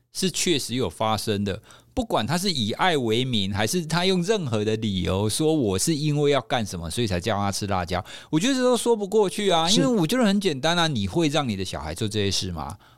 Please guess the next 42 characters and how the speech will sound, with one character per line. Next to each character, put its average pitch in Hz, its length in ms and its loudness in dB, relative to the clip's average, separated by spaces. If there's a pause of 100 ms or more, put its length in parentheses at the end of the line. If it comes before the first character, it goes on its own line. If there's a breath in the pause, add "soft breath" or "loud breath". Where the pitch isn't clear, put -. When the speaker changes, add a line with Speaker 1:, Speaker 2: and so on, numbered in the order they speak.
Speaker 1:
不 92 160 -2
会， 95 320 -2 (240 soft breath)
任 214 220 -2
何 147 200 2
理 151 140 -4
由 92 140 -6
都 98 100 -4
不 95 260 -6
会 95 320 -2
啊。 85 240 -6 (240 loud breath)
所 - 160 0
以 254 80 2
到 220 220 2
底 135 120 -4
要 185 120 4
怎 135 160 -2
么 104 120 -2
样 165 300 -2 (280)
才 - 480 -2
能 160 440 2
相 160 300 0
信 160 320 -2
这 143 140 -2
个 123 160 -2
是 135 160 -4
正 123 220 -2
当 110 160 0
管 147 100 2
教？ 202 60 2
Speaker 2:
可 202 40 6
是 156 60 0
老 131 120 0
师 160 160 4
会 160 140 6
这 147 80 2
样 147 140 2
讲 101 260 -2
啊， 104 60 -2
老 104 100 0
师 120 100 2
会 151 180 4
说， 135 420 0